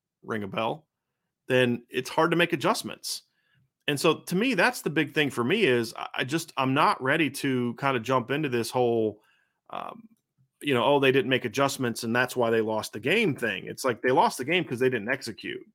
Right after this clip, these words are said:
And do they need to be more aggressive? Yeah, I actually think the script was the least aggressive part of what they did against Ohio State. So, uh, you know, I, I understand where you're coming from, and there have been times for that, but I just don't think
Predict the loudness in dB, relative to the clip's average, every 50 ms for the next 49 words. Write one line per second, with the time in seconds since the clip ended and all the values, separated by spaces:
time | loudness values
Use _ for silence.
0 | _ _ -4 -4 -4 -4 -6 -6 -4 -2 0 2 4 4 4 4 2 0 0 0
1 | 0 0 2 2 2 2 0 0 0 0 0 0 0 -4 -4 0 2 4 4 4
2 | 4 6 6 6 6 4 0 -6 -4 0 2 2 2 0 -2 -4 -2 -2 -2 -4
3 | 0 2 4 4 4 2 0 2 2 2 4 2 0 0 0 -2 -2 -2 -2 -2
4 | -2 -4 -4 -2 2 2 2 2 2 -4 -10 -6 _ 0 2 2 2 2 0 -2
5 | -2 -2 -6 -2 0 0 0 2 0 -2 -4 -6 -4 -2 -2 -2 -2 -2 -6 -12
6 | -8 -4 -2 -2 -2 -4 -10 _ _ _ _ _ _ _ _ -20 _ -20 _ _
7 | _ _ _ -10 0 4 4 6 6 4 0 -2 -6 -6 -6 -6 -10 -14 -8 -4
8 | -2 0 0 0 0 0 2 2 2 2 0 2 2 2 2 4 4 2 2 0
9 | 2 2 2 4 4 2 2 2 4 4 4 2 2 0 0 0 0 -2 -4 -2
10 | -4 -4 -4 -4 -8 -6 -2 0 2 2 4 6 6 6 4 2 0 0 0 2
11 | 2 0 -2 -4 -4 -4 -6 -8 -6 -6 -6 -6 -6 -8 -10 -10 -10